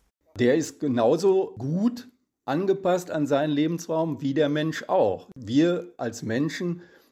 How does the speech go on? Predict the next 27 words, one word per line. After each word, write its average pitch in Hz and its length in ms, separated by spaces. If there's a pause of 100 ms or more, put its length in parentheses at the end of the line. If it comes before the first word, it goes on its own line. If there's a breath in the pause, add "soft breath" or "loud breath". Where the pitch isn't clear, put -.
(140)
wir 120 220
haben 143 160
ein 131 160
größeres 135 460
Gehirn 117 260
entwickelt 151 500
und 139 360 (300)
haben 131 260
da 127 140
unsere 131 340
Stärken. 139 480
Aber 113 260
der 104 160
Schimpanse, 113 560
der 139 120
kommt 135 260
natürlich 135 480
im 127 140
Regenwald 151 720 (600 loud breath)
genauso 139 460
gut 165 240
zurecht, 160 520
wie 139 160
wir 170 380
auch 156 400
in 151 220
der 139 400